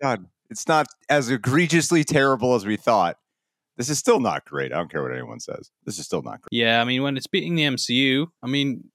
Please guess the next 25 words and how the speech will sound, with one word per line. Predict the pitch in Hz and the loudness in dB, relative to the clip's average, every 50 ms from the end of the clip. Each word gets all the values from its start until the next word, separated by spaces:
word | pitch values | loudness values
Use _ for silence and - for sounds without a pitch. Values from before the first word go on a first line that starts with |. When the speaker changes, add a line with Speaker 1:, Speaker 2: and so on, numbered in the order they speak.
| - | -6
Speaker 2:
hats | - 151 151 147 - - 165 | -2 -2 -2 -2 -2 -2 -2
off | 165 160 - | -2 -2 -2
to | - 165 | -6 -6
them | 147 151 147 | -4 -2 0
at, | 151 143 123 - - | 0 -2 -2 -6 -8
at | - - 131 - _ | -4 -4 -4 -4 _
D | - 151 151 160 | -2 0 0 0
C | - - 175 170 | -2 -4 -4 -2
Studios. | 160 - - - 170 185 170 160 151 151 160 165 170 - | -4 -4 -4 -4 -4 -2 0 0 0 0 0 -2 -4 -6
Th-, | 139 120 - - 127 | -8 -10 -10 -12 -6
they | 135 143 143 | -2 -2 -2
finally | 143 - - 170 165 160 | -2 0 0 0 0 0
got | 151 160 139 | -2 -4 -2
their | 156 156 | -2 0
wish | 147 156 170 180 - - | 0 2 2 0 0 0
and | 160 147 143 135 127 117 117 | 0 0 0 0 -2 -2 -2
they, | 123 127 113 | -2 -2 -2
they | 110 127 120 | 0 -2 -2
beat | 117 - - 160 160 127 127 | -2 -2 0 0 0 0 0
Marvel | 139 139 135 123 123 123 | -2 -2 -2 0 0 -2
at | 120 110 - | -2 -2 -4
something. | - - 123 110 - 123 107 104 98 | -6 -6 -6 -6 -4 -4 -4 -4 -4
So | - - 123 113 110 | -4 -2 -2 -2 -2
congratulations, | - - 123 117 127 151 135 - - 123 120 120 113 - - 117 110 104 87 - | -4 -6 -10 -6 -6 -6 -6 -6 -8 -6 -4 -4 -4 -2 -4 -4 -4 -6 -6 -4
guys. | - 104 101 104 104 104 104 - | -4 -2 -2 0 -2 -2 -4 -6